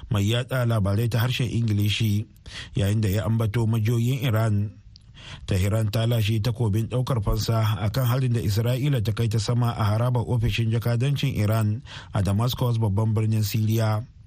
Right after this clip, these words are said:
da ya kashe mutane goma sha shida, ciki har da wani babban kwamandan rundunar juyin juya hali na ƙasar waje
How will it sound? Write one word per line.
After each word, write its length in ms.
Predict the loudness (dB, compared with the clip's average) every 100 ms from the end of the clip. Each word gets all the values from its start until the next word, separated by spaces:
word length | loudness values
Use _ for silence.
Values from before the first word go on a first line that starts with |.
| -6
da 160 | -2 0
ya 80 | 2
kashe 320 | 0 0 2
mutane 480 | 2 2 2 2 2
goma 240 | 2 2
sha 160 | 2 2
shida, 320 | 2 0 0
ciki 260 | 0 0 0
har 140 | 2 2
da 80 |
wani 320 | 2 2 2 2
babban 400 | 2 2 0 0
kwamandan 560 | 0 2 2 2 2
rundunar 400 | 2 2 2 2
juyin 320 | 2 2 2 2
juya 220 | 2 2
hali 380 | 2 2 0 0
na 120 | -2
ƙasar 320 | 0 0 2 2
waje 480 | 2 2 2 2